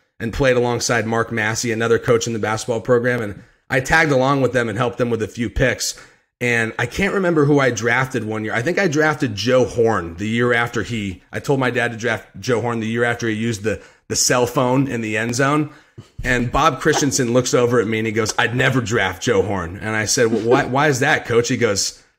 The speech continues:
"Guy doesn't have any character. My fantasy teams are all about character." And that, I, that just left a profound mark on me. It's just, wow,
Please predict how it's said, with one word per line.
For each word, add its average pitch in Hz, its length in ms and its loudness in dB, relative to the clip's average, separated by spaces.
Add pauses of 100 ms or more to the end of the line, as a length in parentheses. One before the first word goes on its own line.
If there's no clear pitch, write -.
(140)
"Guy 131 160 4
doesn't 120 220 0
have 113 180 -2
any 98 140 -6
character. 101 680 -2 (180)
My 117 140 0
fantasy 113 400 0
teams 101 280 -4
are 104 80 0
all 95 120 2
about 90 260 -4
character." - 580 -4 (560)
And 104 360 0
that, 107 200 0
I, 120 140 2
that 127 180 0
just 139 360 -2
left 143 240 2
a 143 60 2
profound 131 640 0
mark 117 320 2
on 98 180 0
me. 98 160 0
It's 98 220 -6
just, 113 220 -4
wow, 104 380 0